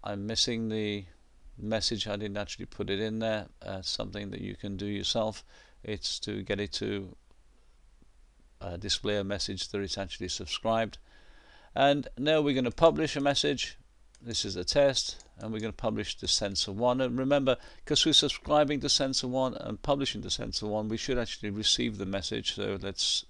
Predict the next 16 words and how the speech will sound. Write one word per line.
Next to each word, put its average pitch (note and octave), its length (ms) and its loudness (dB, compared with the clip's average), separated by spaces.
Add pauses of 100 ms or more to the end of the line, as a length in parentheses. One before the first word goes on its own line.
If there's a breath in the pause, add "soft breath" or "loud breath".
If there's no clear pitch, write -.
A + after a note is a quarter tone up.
submit - 460 -6
that. A#2 300 -2 (1500 soft breath)
And G#2+ 440 0 (260)
here G2+ 180 -4
we G#2+ 140 -2
are, A2 200 2
we've G#2+ 220 -4
received A2 440 0
the A#2 80 0
message A2+ 600 0
and G#2+ 380 -4 (160)
received G#2 460 -2
on G2+ 160 -2
the, G#2 220 -6 (100)
the G2 100 -8
topic. F#2 520 -8